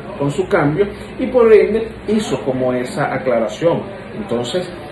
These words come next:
hoy por hoy, ¿qué podemos decir? Trastorno dismórfico corporal, no lo sabemos. Eh, exceso, es evidente que hay un cambio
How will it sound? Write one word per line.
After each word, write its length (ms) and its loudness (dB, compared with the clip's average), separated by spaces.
hoy 280 10
por 140 6
hoy, 260 8
¿qué 80 0
podemos 420 6
decir? 380 -2
Trastorno 560 2
dismórfico 500 0
corporal, 680 4
no 100 -2
lo 120 2
sabemos. 720 2
Eh, 640 6
exceso, 720 2
es 100 -6
evidente 560 2
que 80 -4
hay 80 -2
un 100 0
cambio 440 0